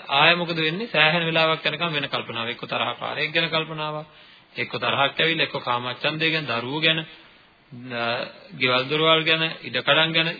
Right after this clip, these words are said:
අතීතයේ, මේ මෑත අතීතයේ වෙච්ච එක එක සිද්ධි ගැන. ඉතින් මෙන්න මේ වගේ නොසන්සුන් ක-, ස්වභාවයත් එක්ක, පින්වත්නි, කුසලයේහි හිත රුවා ගන්න බෑ. කුසල ආරම්මණය නැවත, නැවත, නැවත, නැවත, නැවත, නැවත ඒ කුසල හැඟීමක හිත පවත්වා ගන්නකොට තමයි ඒ කුසල හැඟීම ප්‍රබල වෙන්නේ.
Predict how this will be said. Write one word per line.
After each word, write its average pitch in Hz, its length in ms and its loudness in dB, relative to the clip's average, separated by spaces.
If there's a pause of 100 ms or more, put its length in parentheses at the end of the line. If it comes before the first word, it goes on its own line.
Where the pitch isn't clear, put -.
(120)
අතීතයේ, 131 540 -2
මේ 131 140 0
මෑත 127 280 0
අතීතයේ 123 460 -4
වෙච්ච 123 200 -4
එක 120 160 -2
එක 123 160 -2
සිද්ධි 143 360 -4
ගැන. 175 240 4 (680)
ඉතින් 202 180 -8
මෙන්න 170 180 2
මේ 185 180 2
වගේ 185 220 4
නොසන්සුන් 160 520 -4
ක-, 147 160 -4
ස්වභාවයත් 147 600 0
එක්ක, - 200 -4
පින්වත්නි, 143 600 -6
කුසලයේහි 170 760 0
හිත 143 180 -10 (200)
රුවා 147 320 2
ගන්න 143 220 0
බෑ. 131 280 4
කුසල 143 280 -4
ආරම්මණය 139 760 0
නැවත, 135 320 -2
නැවත, 135 320 -4
නැවත, 123 320 -6
නැවත, 127 320 -6
නැවත, 127 320 -6
නැවත 123 320 -6
ඒ 143 260 2
කුසල 131 340 -6
හැඟීමක 123 600 -4 (600)
හිත 143 180 -10
පවත්වා 147 580 2
ගන්නකොට 151 420 -2
තමයි 151 300 0
ඒ 160 80 0
කුසල 160 280 -6
හැඟීම 147 440 -2
ප්‍රබල 160 300 0
වෙන්නේ. 113 340 -8